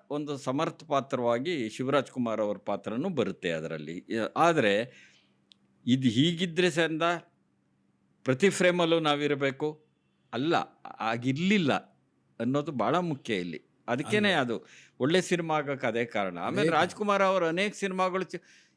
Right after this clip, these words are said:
Speaker 1: ಈ ಅನೇಕ ಏನು ಅವರ, ಆ, ಸಕ್ಸಸ್ ರೇಟ್ ಇದೆಯಲ್ಲ, ಒಂದು ಸರ್ವೆ ಪ್ರಕಾರ ಶೇಕಡ ತೊಂಬತ್ನಾಲ್ಕಿದೆ ರಾಜ್ಕುಮಾರ್ ಸಿನಿಮಾಗಳದ್ದು.
Speaker 2: ವಾಹ್.
Speaker 1: ಹೌದು ಸರ್.
Speaker 2: ಹಾ, ಮತ್ತೆ ಇನ್ನೇನ್ ಸರ್ ಅದಕ್ಕಿಂತ?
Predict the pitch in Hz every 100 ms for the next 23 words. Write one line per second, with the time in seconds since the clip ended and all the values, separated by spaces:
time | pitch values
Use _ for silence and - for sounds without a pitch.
0 | _ 113 - _ 123 156 185 175 175 131
1 | 95 - _ _ _ _ _ _ 127 135
2 | 135 123 107 95 82 - _ _ _ -
3 | 101 98 92 87 95 - 160 202 202 202
4 | 175 147 143 117 95 101 147 147 170 175
5 | 208 196 180 180 180 - 170 175 180 170
6 | 143 143 151 151 127 101 - 80 87 92
7 | 101 - 101 90 90 80 73 - - 82
8 | - - _ _ - 208 226 147 147 175
9 | - 170 190 156 170 185 214 233 185 156
10 | 156 160 170 156